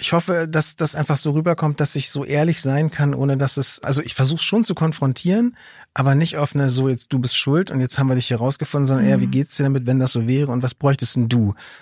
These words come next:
Speaker 1: ne, um das zu verändern oder was bräuchten sie? Ich, die sieht sie meine Klienten
Speaker 2: Ja.
Speaker 1: und Klientinnen.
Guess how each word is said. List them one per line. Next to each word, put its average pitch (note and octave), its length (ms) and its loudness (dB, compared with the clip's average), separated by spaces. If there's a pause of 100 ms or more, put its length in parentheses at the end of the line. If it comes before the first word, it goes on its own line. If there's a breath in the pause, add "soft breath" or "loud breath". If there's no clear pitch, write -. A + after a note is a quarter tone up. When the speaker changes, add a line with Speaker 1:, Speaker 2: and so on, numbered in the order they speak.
Speaker 1:
ne, C#3 160 4
um A#2+ 160 0
das A#2 160 0
zu C3 80 0
verändern G2 500 0
oder G#2 160 0
was A2 120 2
bräuchten A2 280 0
sie? G#2 380 0
Ich, - 220 -8
die A#2 100 -8
sieht G2+ 200 -2
sie - 100 -2
meine E2+ 200 0
Klienten E2 300 0
Speaker 2:
Ja. F#3 160 0 (120)
Speaker 1:
und F#2+ 220 -8
Klientinnen. F#2 440 -4